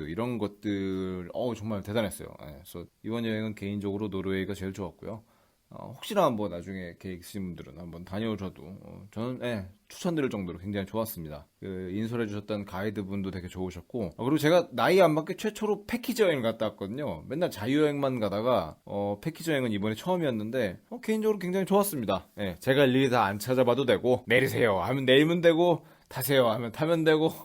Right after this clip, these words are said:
<laughs> 그렇기 때문에, 어, 나름 좀, 어, 신기한 경험도 했던 것 같고요. 물론 나이는 이제 저랑 제 와이프가 제일 어렸죠. 예. <laughs> 거의 이제 애기 수준이고, 저희 나이 곱하기 이 정도 해야지 <laughs> 있는 분들, 주로 이제, 아, 중년층들이 되게 많으셨어요.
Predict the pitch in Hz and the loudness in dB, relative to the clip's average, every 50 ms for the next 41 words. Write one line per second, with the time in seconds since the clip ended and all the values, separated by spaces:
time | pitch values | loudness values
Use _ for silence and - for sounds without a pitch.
0 | - - - - 156 135 - 170 202 214 214 - - - 123 127 127 131 110 101 | -20 -8 -2 0 0 0 -2 -6 -14 -14 -14 -12 -6 -2 0 0 0 -2 -4 -2
1 | 123 113 110 117 127 123 113 104 104 - _ _ _ _ _ - 143 165 185 202 | -2 -2 0 0 0 0 0 0 -4 -8 _ _ _ _ _ -4 2 4 4 4
2 | 208 190 175 165 180 175 165 147 131 - - _ - 123 120 123 127 127 - 175 | 4 2 0 0 0 -2 -2 -2 -8 -10 -10 _ -4 -2 -2 -2 -4 -6 -6 -8
3 | 170 165 156 170 160 151 135 - 107 107 113 117 110 110 98 104 - 120 135 139 | -6 -2 0 0 0 0 0 -2 -2 -2 -2 -2 -2 -2 -4 -2 -4 -4 -2 -2
4 | 123 98 - - - - 90 - 98 - 92 104 120 156 190 170 131 107 110 135 | -2 -2 -4 -8 -18 -18 -18 -18 -14 -10 -6 -2 0 0 0 0 0 0 0 0
5 | 156 170 160 139 113 101 95 110 107 101 98 95 - - - 113 117 120 117 110 | 0 -2 -2 -4 -6 -8 -4 -4 -4 -4 -4 -6 -8 -8 -2 2 4 4 4 2
6 | 104 101 101 98 95 101 98 - 101 92 87 - 110 107 107 107 104 101 101 - | 0 -2 0 0 0 0 -2 -2 -2 -2 -2 0 0 0 0 0 -2 -6 -8 -10
7 | - - - - _ - 90 87 82 78 80 87 - _ - 101 - - - - | -14 -16 -16 -18 _ -16 -12 -12 -12 -12 -14 -16 -16 _ -8 -8 -8 -8 -8 -8
8 | 131 110 - - - 180 160 143 131 117 131 127 107 - - - - - 117 131 | -8 -6 0 6 8 8 10 10 8 6 6 6 4 2 -2 -10 -2 2 4 4
9 | 139 165 175 131 135 131 123 120 107 101 101 123 127 127 - - _ _ - 107 | 4 4 2 0 0 -4 -4 -4 -2 0 2 2 2 2 0 -8 _ _ -10 -2
10 | - 139 170 180 156 131 123 120 - - 123 127 - 156 160 156 135 117 113 120 | 2 4 6 6 8 6 6 4 2 -2 -6 -2 2 2 2 2 2 2 2 2
11 | 131 123 - - - - 160 156 - 160 - 185 185 - - - 131 127 127 - | 2 2 0 2 4 2 2 4 2 2 6 6 6 6 4 -2 -2 -2 -2 -4
12 | - - 214 - - - - - 185 202 196 - - 190 165 - 240 254 247 - | -8 -12 -12 -8 -4 -2 -2 -2 -2 -6 -10 -2 2 0 2 2 0 -6 -6 -6
13 | - - 135 135 131 120 120 117 107 101 101 101 110 104 - 110 113 120 117 110 | -6 -4 -2 -2 -2 -2 -2 -2 -2 0 0 -2 -2 -4 -4 -2 0 0 0 0
14 | 95 98 101 98 92 90 92 92 90 92 98 - - 117 123 143 156 143 131 - | 0 -2 -2 -2 -2 -2 -4 -4 -6 -8 -10 -8 -6 -4 -2 0 0 -2 -2 -4
15 | 110 101 98 92 95 92 90 87 80 80 87 87 87 80 - - 82 82 82 87 | -4 -4 -4 -4 -2 -2 -2 -2 -4 -4 -6 -8 -10 -10 -12 -10 -10 -10 -12 -14